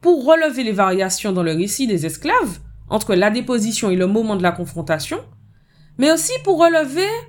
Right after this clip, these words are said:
l'expression, j'ai envie de dire, physique de la parole. Par exemple, les balbutiements, les hésitations, les silences également. Euh, ce sont des détails qui, rapportés par le greffier, ne sont pas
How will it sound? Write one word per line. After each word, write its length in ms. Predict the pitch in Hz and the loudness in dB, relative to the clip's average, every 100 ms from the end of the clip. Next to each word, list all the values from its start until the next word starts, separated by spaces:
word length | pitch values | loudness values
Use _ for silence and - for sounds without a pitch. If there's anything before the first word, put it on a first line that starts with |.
| - - - | -18 -20 -8
l'expression, 840 | 196 240 - - 285 - - 359 | -2 0 -2 -2 -2 -2 -2 -2
j'ai 120 | 330 269 | 0 0
envie 160 | 233 | 0
de 60 | 220 | 0
dire, 140 | 302 | 0
physique 420 | 320 339 277 302 | 2 0 0 0
de 60 | 254 | 2
la 140 | 247 | 0
parole. 580 | 220 233 190 165 147 147 _ _ _ _ - | 0 0 0 -2 -4 -8 _ _ _ _ -2
Par 140 | 202 | 2
exemple, 380 | 202 196 208 208 | 2 0 0 0
les 200 | 175 160 | 0 2
balbutiements, 760 | 170 170 180 247 240 160 175 _ - | 0 0 -2 -2 -2 -2 -6 _ -2
les 280 | 170 175 190 | 0 2 2
hésitations, 800 | 180 196 240 262 - - 156 156 _ | 0 0 0 0 -2 -4 -6 -8 _
les 120 | 160 | -4
silences 520 | 165 - 302 254 196 - - _ _ | -2 2 2 2 -2 -8 -20 _ _
également. 500 | 185 175 165 151 143 - - | 0 2 0 -2 -8 -16 -2
Euh, 280 | 190 180 - - - _ | 0 0 -4 -14 -20 _
ce 160 | - | -8
sont 140 | 262 311 | -2 0
des 140 | 320 | 2
détails 420 | 269 269 330 359 | 0 0 0 0
qui, 180 | 339 254 | 0 -2
rapportés 600 | 208 277 311 339 311 311 | 2 0 2 0 0 -2
par 220 | 254 220 | 0 0
le 120 | 180 175 | 2 0
greffier, 560 | 160 165 196 - 339 427 508 _ _ _ _ - | -4 -6 -6 -4 -4 -4 -8 _ _ _ _ -6
ne 220 | 220 285 | 0 0
sont 320 | 320 349 294 | 2 -2 -4
pas 80 | - | -2